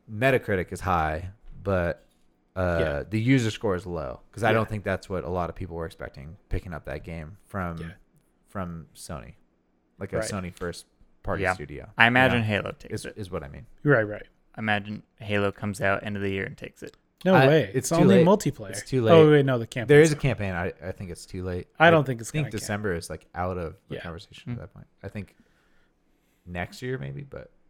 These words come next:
Speaker 1: you know, I don't
Speaker 2: If Halo takes it, I'm gonna be bummed, <laughs> to be honest.
Speaker 1: <laughs> It's a rough year.
Speaker 2: But I'm not
Speaker 1: I
Speaker 2: a
Speaker 1: mean,
Speaker 2: sol-,
Speaker 1: it,
Speaker 2: I'm
Speaker 1: it
Speaker 2: not even a huge, I am not a de-, uh, Halo lore fan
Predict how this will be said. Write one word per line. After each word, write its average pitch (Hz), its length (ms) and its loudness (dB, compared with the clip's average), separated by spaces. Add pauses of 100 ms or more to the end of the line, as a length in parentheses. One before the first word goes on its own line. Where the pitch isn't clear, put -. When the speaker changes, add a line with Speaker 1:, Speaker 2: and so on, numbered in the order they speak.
(120)
Speaker 1:
you 67 60 -20
know, 64 100 -20 (120)
I - 60 -20
don't - 100 -20 (300)
Speaker 2:
If 143 120 4
Halo 208 300 10
takes 143 300 4
it, 117 100 -4
I'm 110 140 -4
gonna 110 120 -6
be 104 120 -12
bummed, 98 340 -20 (120)
<laughs> - 120 -20
to - 80 -12
be - 80 -14
honest. 180 380 4
Speaker 1:
<laughs> - 460 -6
It's - 260 -14
a - 40 -12
rough 101 240 -4
year. 76 180 -10 (100)
Speaker 2:
But 160 100 8
I'm 190 160 10
not 196 160 8
Speaker 1:
I 165 40 12
Speaker 2:
a - 20 12
Speaker 1:
mean, 170 120 8
Speaker 2:
sol-, 156 120 8
Speaker 1:
it, 139 240 2
Speaker 2:
I'm 208 160 8
Speaker 1:
it 226 40 6
Speaker 2:
not 240 240 8
even 156 320 6
a 120 120 -2
huge, 131 480 0
I 160 120 6
am 160 200 4
not 151 180 6
a 131 260 4 (120)
de-, 135 260 0
uh, 120 380 0
Halo 135 640 4 (100)
lore 131 300 2
fan 170 540 -4